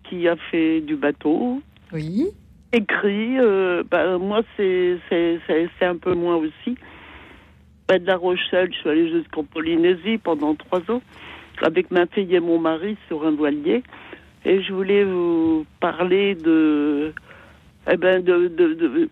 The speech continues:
Speaker 1: je vais pas le retrouver maintenant parce que je vais pas le refaire. J'ai soixante-douze ans bientôt, le vingt-deux septembre. Donc, euh, c'est une expérience que j'ai vécue et, euh, je n'oublierai jamais en pleine mer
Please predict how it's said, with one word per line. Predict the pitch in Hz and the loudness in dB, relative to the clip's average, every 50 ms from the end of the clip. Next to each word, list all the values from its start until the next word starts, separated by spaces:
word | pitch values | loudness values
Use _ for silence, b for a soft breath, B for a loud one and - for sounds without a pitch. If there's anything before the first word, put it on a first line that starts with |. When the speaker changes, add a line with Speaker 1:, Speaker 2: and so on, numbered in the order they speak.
| - - | -2 -4
Speaker 1:
je | 190 185 | -4 -2
vais | 170 214 | -2 -2
pas | 202 - 214 | -2 0 0
le | 208 214 | -2 -2
retrouver | 190 - 196 190 - - - 196 175 180 180 | -2 -2 -4 -4 -4 -6 -8 -4 0 0 0
maintenant | 175 180 170 170 160 - 226 269 269 | 2 2 0 0 -2 -2 -2 -2 -2
parce | 262 269 202 - | 0 -2 -4 -4
que | - 185 175 165 | -4 -6 -6 -4
je | 160 | -2
vais | 165 170 160 | -2 -2 -2
pas | - - 147 | -2 -2 -4
le | 143 131 | -4 -2
refaire. | 127 156 185 202 - - 311 285 294 277 254 240 | -2 -2 -2 -2 0 2 2 2 4 2 0 -2
J'ai | 185 190 196 185 - | -2 0 -2 -2 -2
soixante-douze | - 214 233 - - 214 214 208 208 190 208 208 185 175 | -2 -4 -2 0 0 0 0 0 -2 -4 -6 -6 -2 -2
ans | 202 180 180 180 | 0 0 0 0
bientôt, | 160 147 147 147 156 156 - - 226 226 226 | 0 0 2 2 0 -2 -2 -4 -4 -2 -4
le | 202 | -2
vingt-deux | 165 180 185 208 226 220 214 214 - - | 0 0 0 2 0 0 -2 -2 -2 -4
septembre. | 202 - - - 156 151 151 151 151 - B B B B B B B B B B B B B B | -8 -8 -6 -6 -4 -4 -4 -4 -8 -12 B B B B B B B B B B B B B B
Donc, | - 185 180 208 233 226 220 214 - - 208 | -8 -4 0 2 2 2 0 -2 -4 -2 2
euh, | 208 202 196 196 - - | 2 4 2 2 0 -2
c'est | 220 196 - 220 | -2 -2 -2 -2
une | 214 208 202 | 0 0 0
expérience | 196 180 - - - 185 185 190 175 185 190 185 - - | 0 -2 -6 -4 0 0 0 2 0 0 -2 -2 -4 -2
que | - 175 165 | 0 0 0
j'ai | 160 175 180 165 | 2 2 2 2
vécue | 160 180 180 180 160 _ _ - 233 247 240 233 220 208 190 | 4 2 2 2 0 _ _ -2 0 2 2 2 2 2 2
et, | 170 165 165 160 - B B B B B B B B B B - | 4 4 2 0 -4 B B B B B B B B B B -12
euh, | - - - | -10 -4 -2
je | - 208 190 214 220 | -2 0 0 0 2
n'oublierai | 214 233 240 240 208 196 214 240 233 - 240 233 226 208 | 2 2 2 2 0 0 0 0 0 2 2 0 0 2
jamais | - 233 214 208 226 226 226 247 262 254 233 - - - | 2 2 2 2 2 0 0 0 0 0 -2 -4 -4 -6
en | 156 160 160 - _ | -6 -6 -6 -8 _
pleine | - 233 214 208 214 208 190 185 180 | -4 -2 0 0 0 0 -2 -4 -4
mer | 185 196 202 226 233 220 220 - | -2 0 0 0 0 -2 -4 -8